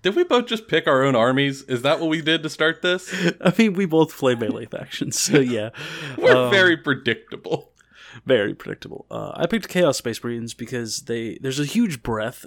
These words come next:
Speaker 2: of Chaos Space Marine sub-factions to pick from, so you, you'll probably find something there that you're interested in.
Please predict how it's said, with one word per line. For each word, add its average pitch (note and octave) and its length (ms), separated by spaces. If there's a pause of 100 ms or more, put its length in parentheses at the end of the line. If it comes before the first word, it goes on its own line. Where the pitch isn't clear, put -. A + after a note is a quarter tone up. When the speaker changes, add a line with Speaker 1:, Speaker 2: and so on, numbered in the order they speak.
Speaker 2:
of G#2+ 600 (920)
Chaos C3 240
Space C3 200
Marine A2 220
sub-factions A#2+ 760
to - 80
pick A2 160
from, C#3 380
so - 140
you, C3 180
you'll C#3+ 120
probably F3+ 340
find A2 220
something G#2 240
there G2+ 160
that - 100
you're - 140
interested - 340
in. - 160